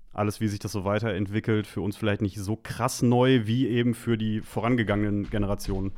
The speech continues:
wo halt irgendwie Bildschirme noch was total Utopisches waren am Anfang und da hatte man vielleicht einen Fernseher so und jetzt mittlerweile weiß jeder von uns, irgendwann sind Handys halt nur noch so kleine Glasscheiben oder so,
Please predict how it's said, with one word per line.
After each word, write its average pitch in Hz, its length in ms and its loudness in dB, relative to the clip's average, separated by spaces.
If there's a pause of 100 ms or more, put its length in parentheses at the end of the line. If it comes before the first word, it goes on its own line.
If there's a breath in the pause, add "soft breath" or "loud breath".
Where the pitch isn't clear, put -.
wo 107 160 4
halt 110 180 6
irgendwie 107 320 0 (380 loud breath)
Bildschirme 120 580 6
noch 113 260 2
was 113 160 -2
total 113 760 2 (320)
Utopisches 135 680 0
waren 135 180 4
am 135 100 2
Anfang 135 400 0
und 117 60 0
da 110 100 2
hatte 110 180 2
man 113 300 0
vielleicht 113 360 0
einen 107 60 -6
Fernseher 139 640 0
so 143 200 0
und 104 220 -4
jetzt 110 160 -6
mittlerweile 113 680 0
weiß 110 420 -2
jeder 117 220 2
von 120 160 -2
uns, 127 140 0
irgendwann 117 580 2 (100)
sind 117 200 -2
Handys 120 320 0
halt 120 120 -2
nur 113 80 0
noch 117 60 -2
so 117 80 -6
kleine 113 260 -4
Glasscheiben 98 600 -4
oder 80 200 -10
so, - 160 -16